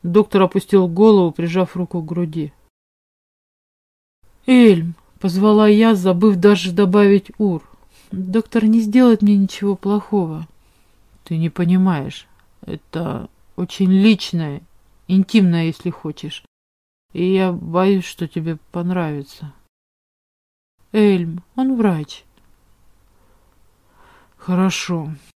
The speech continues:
если этого хочешь ты». Он с сожалением втянул аумёбы. Вытянула руку к одному единственному щупальцу, который медленно тянулся из руки врача.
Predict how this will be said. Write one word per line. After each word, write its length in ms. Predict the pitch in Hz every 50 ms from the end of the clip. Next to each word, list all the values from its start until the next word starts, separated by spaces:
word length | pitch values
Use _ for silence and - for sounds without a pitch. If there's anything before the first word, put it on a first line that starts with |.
| _ _ _ _ -
если 420 | 185 180 196 202 - - 190 190
этого 320 | 185 180 - 185 180 180 175
хочешь 560 | - - 180 175 - - 180 - - - -
ты». 280 | - 196 190 185 170 - _ _ _ _ _ _ _ _ _ _ _ _ _ _ _ _ _ _ _ _ _ _ _ _ _ _ _ _ _ _ _ _ - 214
Он 180 | 190 202 208 190
с 40 | -
сожалением 720 | - - 214 196 202 208 214 226 233 214 202 190 180 175
втянул 480 | - - - 196 185 185 190 190 180 180
аумёбы. 680 | 180 180 180 180 180 185 180 175 165 160 156 - 160 151 _ _ _ _ _ _ _ _ _ _ _ _ _ _ _ _ _ _ _ _ _ _ _ -
Вытянула 600 | 208 226 302 330 - 285 233 220 214 208 202 202
руку 240 | 233 254 262 240 214
к 80 | - 214
одному 480 | 190 175 196 202 202 208 214 226 226
единственному 720 | 214 190 170 175 220 240 226 - - - 190 185 185 180 185
щупальцу, 580 | 180 - - 226 214 - 196 185 170 - - 175
который 380 | - 175 175 - 208 196 196
медленно 500 | 185 180 185 208 214 190 185 185 175 180
тянулся 580 | 175 - 196 185 185 190 185 175 - - 170 - _ -
из 100 | 180 180
руки 260 | 190 180 175 - -
врача. 520 | 180 175 180 180 175 - - 180 170 170